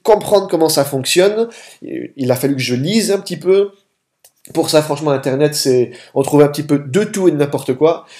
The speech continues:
Donc, il, il faut trouver ses bonnes chaussures, il faut trouver son bon rythme. Euh, il, on commence par acheter un petit peu de matériel. Donc, tout ça, allez, dans, dans le cours de l'athlète moderne, je veux, je vais vraiment vous donner tous les raccourcis,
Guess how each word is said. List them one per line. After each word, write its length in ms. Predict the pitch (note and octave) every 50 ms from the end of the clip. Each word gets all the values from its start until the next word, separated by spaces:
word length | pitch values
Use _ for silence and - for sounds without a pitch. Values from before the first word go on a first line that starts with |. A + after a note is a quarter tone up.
| - _ -
Donc, 340 | B2+ B2 B2+ D3 D3 D3 D3+
il, 180 | C#3+ C3 B2 - _ _ -
il 180 | D#3+ C#3+ C#3 C#3
faut 180 | - - E3 D3+
trouver 300 | - - D3 C#3+ D3+ C#3+
ses 140 | D3 C#3
bonnes 220 | B2+ A#2+ A#2+ A#2+ A#2
chaussures, 540 | - E3 D#3+ D#3+ - G3 G3 G3 G3+ G3 D#3
il 80 | C#3+
faut 140 | - C#3 C3+
trouver 340 | - - D3+ C#3 B2+ D3 C#3+
son 220 | C#3+ - A#2+ B2
bon 240 | B2 C3 D3 D3 D3
rythme. 500 | C#3+ E3 G3 G3+ G3+ G3+ F#3+ G3 G3+ G3+ G3+ - - - - - -
Euh, 420 | B2+ C3 C3 B2+ B2+ B2+ B2+ C3+ C#3
il, 140 | C#3 C3 A2+ B2
on 80 | B2+
commence 360 | C3 - D3 C#3 C#3 C#3 -
par 180 | - C#3 B2+ C3
acheter 220 | B2 - - -
un 40 | C3
petit 120 | B2+ - B2
peu 160 | - C3 A#2
de 60 | A#2+
matériel. 840 | C3 C#3+ D3 E3 E3 E3 E3+ F3 F#3 F#3+ G3 G3 G3 G3 G3 G3 G3 - - - -
Donc, 240 | D3 D#3 D3+ - - _ _ _ _ _ -
tout 160 | - B3 C4 B3
ça, 600 | - - G#3 G3 G#3 A3 - - - - - - - - - - - _ _ -
allez, 160 | D#3 D#3+ D3
dans, 160 | C3+ C3+ C#3+
dans 140 | C#3 F#3 G3+
le 100 | A3 A3
cours 240 | G#3+ - A#3 D3 F3
de 80 | F3+ F3
l'athlète 320 | E3 E3 E3+ F3 E3+ E3+
moderne, 360 | D#3+ D3+ C#3 D#3 E3+ F3+ F3+
je 120 | D3+ D3+ C#3+
veux, 260 | C#3 D3 D3+ D3+ D3 C#3
je 140 | B2 D3 C#3
vais 120 | C#3+ D3
vraiment 300 | B2+ B2 C#3+ D#3 E3 E3
vous 140 | D3 D3 C#3
donner 260 | C3+ C#3 C#3+ D3+ D3+ - - _ _ _ _ _
tous 240 | - C4 C4 C#4+ C#4 - -
les 140 | D#3 D#3+ D#3+
raccourcis, 720 | D#3+ E3 D#3+ - F3 D3+ - - - C#3+ C#3+ D3+ -